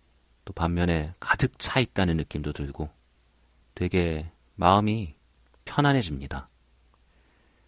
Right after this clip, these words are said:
아무리 큰 집에 사는 사람도 빈 벽이 없는 사람들 많이 있습니다. 꼭 무언가를 붙이고 달고 그래야 만족하는 분들이 계시죠.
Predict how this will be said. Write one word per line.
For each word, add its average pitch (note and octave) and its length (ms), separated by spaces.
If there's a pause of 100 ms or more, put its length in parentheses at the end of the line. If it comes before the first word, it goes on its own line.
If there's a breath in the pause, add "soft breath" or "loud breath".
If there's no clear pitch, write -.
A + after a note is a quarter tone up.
(140)
아무리 C#3 340
큰 - 240
집에 D#3 200
사는 B2+ 260
사람도 G2+ 720 (340)
빈 A2+ 280
벽이 C3 220
없는 E2+ 260
사람들 E2 320
많이 D#2 200
있습니다. - 520 (1080 soft breath)
꼭 G2 220
무언가를 F2+ 440
붙이고 - 600 (480)
달고 F2 600 (680)
그래야 G#2 380
만족하는 E2+ 800
분들이 D2 320
계시죠. - 440